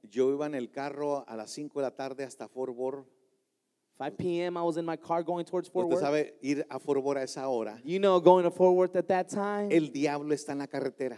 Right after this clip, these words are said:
Speaker 2: the devil's on the street.
Speaker 1: Tráfico, tráfico,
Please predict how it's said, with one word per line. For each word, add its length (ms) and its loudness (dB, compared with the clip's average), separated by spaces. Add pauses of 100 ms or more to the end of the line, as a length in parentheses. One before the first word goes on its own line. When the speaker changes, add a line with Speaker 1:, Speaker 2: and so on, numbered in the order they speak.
(100)
Speaker 2:
the 80 2
devil's 400 6
on 160 6
the 60 6
street. 480 4 (2000)
Speaker 1:
Tráfico, 800 0 (100)
tráfico, 720 -4